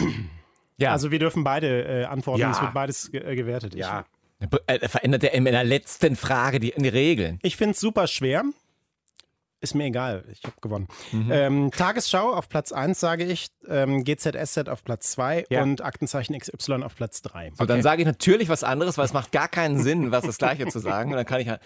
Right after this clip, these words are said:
Speaker 1: deswegen sage ich, ob Sinn macht oder nicht, auf Platz eins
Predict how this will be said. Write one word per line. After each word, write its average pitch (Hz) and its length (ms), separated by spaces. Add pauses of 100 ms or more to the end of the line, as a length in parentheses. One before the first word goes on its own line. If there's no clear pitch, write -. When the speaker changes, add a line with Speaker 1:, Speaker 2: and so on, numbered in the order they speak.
(240)
Speaker 1:
deswegen 135 300
sage 123 320
ich, 147 300
ob 123 120
Sinn 139 200
macht 156 240
oder 117 160
nicht, 123 480 (1040)
auf 147 180
Platz 151 220
eins 123 440